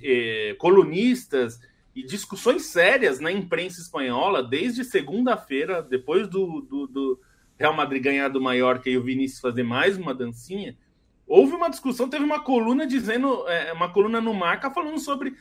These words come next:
se isso não era um desrespeito ao adversário. Então, esse cara foi além e passou de uma crítica que é ridícula, que é o que a gente tá falando, é uma discussão moralista, boba, não é uma provocação,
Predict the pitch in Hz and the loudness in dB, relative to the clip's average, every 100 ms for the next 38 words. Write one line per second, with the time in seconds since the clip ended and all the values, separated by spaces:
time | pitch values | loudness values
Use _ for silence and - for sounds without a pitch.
0 | _ - 254 262 285 254 277 226 247 240 | _ -6 -4 0 2 4 4 2 2 0
1 | 285 - 190 196 240 247 247 285 254 226 | 0 0 0 2 4 4 2 -4 -2 2
2 | 165 143 196 202 - _ - 247 285 320 | 2 2 -2 -2 -6 _ 0 0 -2 -6
3 | - 180 247 160 120 120 - 185 220 233 | 2 4 4 2 -2 -8 0 4 6 6
4 | 160 151 190 269 - _ - 190 202 214 | 4 0 -4 -8 -10 _ -14 -2 2 2
5 | - 151 156 151 - 131 123 - 135 185 | 0 -6 -4 -6 -4 -6 -6 -4 -2 -2
6 | 185 175 196 262 262 254 143 135 139 139 | -4 -8 -8 -8 -8 -4 -2 0 -2 -2
7 | 139 143 - 135 147 185 135 135 - 165 | -4 -6 -2 0 0 -2 -2 -4 -8 -8
8 | 269 320 311 262 208 254 - 175 151 196 | -6 -4 -4 -2 -4 -6 -6 -4 4 6
9 | 202 247 - _ _ 170 240 294 226 233 | 6 2 -2 _ _ 2 4 6 4 4
10 | 214 208 185 165 180 185 151 - - 139 | 0 2 2 2 0 2 2 0 -4 -2
11 | 196 247 | -2 -6